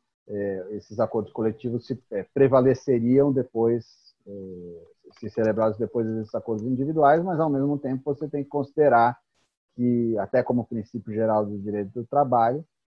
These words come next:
que o que for mais, é, o que for mais favorável ao trabalhador vai se sobrepor em relação ao resto.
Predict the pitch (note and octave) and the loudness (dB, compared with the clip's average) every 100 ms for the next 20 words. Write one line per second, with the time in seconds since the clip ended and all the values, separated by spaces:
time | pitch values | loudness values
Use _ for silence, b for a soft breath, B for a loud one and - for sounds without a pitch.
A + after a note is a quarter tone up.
0 | _ B2+ A#2+ C3+ - C3+ C3+ C3 B2+ B2 | _ -4 -2 -4 0 4 6 6 4 4
1 | A#2+ G#2 - - - A#2+ A2+ A2 G#2+ A2+ | 4 0 -8 -20 -16 -6 -2 -2 -2 -4
2 | G#2 B2 A2 - B2 A#2+ A#2 A2+ A2 - | -8 -10 -8 0 2 2 0 0 -2 0
3 | C3 B2 C3+ A#2+ A2+ G#2+ G#2+ A2 A2+ A#2+ | 2 6 6 8 6 4 0 -2 -2 -2
4 | B2 C3+ D3+ C3 C3 D3 F3+ _ _ _ | 2 4 4 4 4 2 0 _ _ _
5 | A2 A#2+ B2+ B2 C3 C#3 B2+ C3 B2+ A#2+ | 0 6 6 4 0 0 4 2 0 0
6 | B2 C3 B2+ C3+ B2+ - D3 D#3+ C3 A2 | 2 2 0 -2 -4 -4 -2 0 0 -2
7 | F#2 _ | -4 _